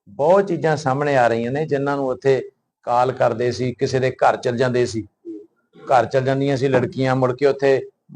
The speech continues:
ਅਹ, ਦੂਜੇ ਇਹ ਜਾਂ ਮਗਰੋਂ ਤਿੰਨ ਚਾਰ ਜਣੇ ਮਗਰ ਚਲ ਜਾਂਦੇ ਸੀ, ਜਾ ਕੇ ਕਹਿੰਦੇ, "ਤੁਹਾਂ ਅੰਦਰ ਕੁੜੀਆਂ ਵਾੜੀਆਂ ਨੇ।" ਉਹ ਬੰਦਾ ਕਹਿੰਦਾ, "ਨਹੀਂ, ਮੈਂ ਤਾਂ ਵਾੜੀਆਂ।" ਕਹਿੰਦੇ, "ਆਹ ਦੇਖੋ ਕੁੜੀਆਂ ਤੁਹਾਡੇ ਕੋਲ।" ਉਹ ਫਿਰ ਰੌਲਾ ਪਾਉਣ ਲੱਗ ਪੈਂਦੀਆਂ ਸੀ ਵੀ, "ਹਾਂ, ਇਹਨਾਂ ਜੀ ਮੈਨੂੰ ਬੁਲਾਇਆ ਸੀ ਜੀ ਘਰ ਇਹਨਾਂ ਨੇ,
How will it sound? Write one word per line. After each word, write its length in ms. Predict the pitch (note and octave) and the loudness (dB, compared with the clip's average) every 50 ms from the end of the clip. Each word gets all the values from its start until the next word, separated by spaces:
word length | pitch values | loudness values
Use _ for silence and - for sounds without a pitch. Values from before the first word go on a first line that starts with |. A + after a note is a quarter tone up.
| - - - - - - - - - - | -14 -14 -14 -14 -14 -14 -14 -14 -10 -8
ਅਹ, 60 | - C3 | -8 -6
ਦੂਜੇ 400 | A2+ B2 B2+ A2+ B2 C3+ B2+ - | -4 -4 -2 0 0 0 0 0
ਇਹ 160 | - C#3 C#3+ C#3 | 2 2 2 4
ਜਾਂ 200 | B2 C#3 C3 B2+ B2+ - - - - | 4 4 4 2 0 -4 -10 -12 -8
ਮਗਰੋਂ 280 | C3 C3 C3 C3+ C3 C3 - - - | -4 -2 -2 0 -2 -2 -4 -6 -4
ਤਿੰਨ 200 | C#3+ C3 C3 B2 | -4 -4 -2 -2
ਚਾਰ 200 | C#3 C#3 C3+ C3 | 0 0 0 0
ਜਣੇ 180 | C#3 C3+ C3+ | 0 0 0
ਮਗਰ 240 | C3+ C3 B2 A#2+ A#2 | 0 0 0 0 0
ਚਲ 180 | G2+ C3 B2 A#2+ | -2 -4 -2 -2
ਜਾਂਦੇ 240 | B2+ A#2+ A#2+ A#2+ | -2 -2 -2 -2
ਸੀ, 200 | A2+ G#2+ A2 G2+ _ _ _ _ _ _ _ | -4 -4 -8 -14 _ _ _ _ _ _ _
ਜਾ 200 | A2 C3 C3 C3 | -4 -2 -2 0
ਕੇ 120 | B2 C3+ B2+ | 0 0 0
ਕਹਿੰਦੇ, 280 | C3+ C3+ C3+ C#3+ C#3+ | 0 0 0 0 0
"ਤੁਹਾਂ 260 | C3+ - C3+ C3 C3+ | 2 2 2 2 2
ਅੰਦਰ 220 | C3 B2+ B2+ B2+ C3+ | 0 0 -2 -4 -2
ਕੁੜੀਆਂ 300 | C3+ C3 C3 C#3 C#3 C3+ | -2 0 2 2 2 4
ਵਾੜੀਆਂ 360 | C3 B2 A#2 A#2+ A#2 B2 A#2 | 4 4 4 2 0 -2 -4
ਨੇ।" 120 | A2+ G2 F2+ - _ _ _ _ _ _ _ _ _ _ | -6 -8 -12 -16 _ _ _ _ _ _ _ _ _ _
ਉਹ 140 | - C3+ | -14 -12
ਬੰਦਾ 220 | B2+ B2+ B2+ C3 C3 | -8 -6 -4 -4 -4
ਕਹਿੰਦਾ, 220 | B2 C3+ D3 D#3 | -2 -2 -2 -2
"ਨਹੀਂ, 180 | D3 C#3+ C#3+ D3 | 0 -2 -2 -2
ਮੈਂ 200 | C#3 B2 B2 B2+ | -2 -2 -2 0
ਤਾਂ 80 | B2+ | 0
ਵਾੜੀਆਂ।" 220 | B2+ B2+ B2+ B2+ A#2+ | 0 0 0 -2 -2
ਕਹਿੰਦੇ, 160 | B2+ B2+ C3+ | -2 0 2
"ਆਹ 140 | C#3+ D3 C#3+ | 4 4 4
ਦੇਖੋ 220 | C#3 C3+ C3 C3+ | 2 0 -2 -2
ਕੁੜੀਆਂ 300 | - B2 B2 B2 B2+ B2+ | -4 -4 -4 -4 -2 -2
ਤੁਹਾਡੇ 200 | A#2+ B2 A2+ A2 | -2 -4 -4 -4
ਕੋਲ।" 220 | G#2+ A2 A2 G#2 - _ _ | -6 -8 -10 -10 -10 _ _
ਉਹ 140 | - A#2+ A#2+ | -4 -2 0
ਫਿਰ 80 | C3+ C3 | 0 2
ਰੌਲਾ 240 | B2+ A#2 B2 B2+ B2 | 2 4 4 2 2
ਪਾਉਣ 200 | B2+ C3+ C3 C3+ | 2 0 0 2
ਲੱਗ 120 | C3 C3 | 0 0
ਪੈਂਦੀਆਂ 320 | C3 C3 C3 C3+ C3+ C3+ | 0 -2 -2 -2 -2 -2
ਸੀ 220 | A#2+ C3 C3 A#2 - _ _ _ _ _ _ _ - | -2 -4 -4 -6 -8 _ _ _ _ _ _ _ -14
ਵੀ, 80 | C3 | -8
"ਹਾਂ, 260 | B2 B2 B2 B2+ B2+ B2+ | -6 -4 -2 0 0 0
ਇਹਨਾਂ 200 | B2+ C3 C3+ C3+ | 0 0 -2 0
ਜੀ 80 | C#3 | 0
ਮੈਨੂੰ 260 | C3+ C3+ C3+ C3 B2+ | 0 0 0 0 0
ਬੁਲਾਇਆ 340 | A2+ B2 B2 A#2+ A#2+ A#2+ B2+ | 2 2 4 4 4 4 2
ਸੀ 120 | A#2+ B2 B2 | 0 -2 -6
ਜੀ 120 | B2 C3+ | -8 -4
ਘਰ 180 | - D#3 C#3+ A#2+ | 0 2 2 2
ਇਹਨਾਂ 240 | A#2 A#2+ B2+ B2+ | 0 -2 -2 -4
ਨੇ, 180 | B2+ B2 A#2+ | -4 -6 -8